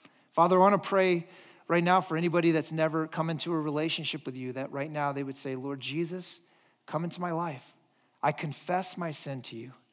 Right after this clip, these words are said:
I confess my brokenness and my need for you as a Savior. And I receive your gift of forgiveness and your death on the cross as payment for my sins.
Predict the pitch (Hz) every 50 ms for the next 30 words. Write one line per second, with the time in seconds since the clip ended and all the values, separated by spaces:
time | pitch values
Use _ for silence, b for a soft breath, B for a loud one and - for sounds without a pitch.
0 | b b b b b b b b 147 151 - 180 160 - - - - - 190 190
1 | 202 190 - - - - 156 151 156 135 117 156 160 160 180 180 - 175 160 156
2 | 151 143 - 160 160 151 143 143 143 143 147 151 156 160 160 156 - - 147 135
3 | 139 139 139 131 135 123 113 - - - 135 139 143 143 127 123 110 123 135 -
4 | _ b b b b b b b b b b 135 143 139 139 139 131 - - -
5 | - 175 180 190 202 208 170 165 170 170 165 156 135 135 160 170 175 131 - -
6 | - - - 135 - - 147 139 120 135 160 165 156 147 147 135 131 123 - -
7 | - B B B B B B B 139 135 143 143 165 170 156 131 165 165 170 170
8 | - - 160 156 156 - - - 147 135 135 131 131 - - - - B B B
9 | B B B B B B B B - 127 123 - - - - 170 165 160 143 131
10 | 127 - - 131 123 123 120 127 - - - - 143 139 - 247 - - -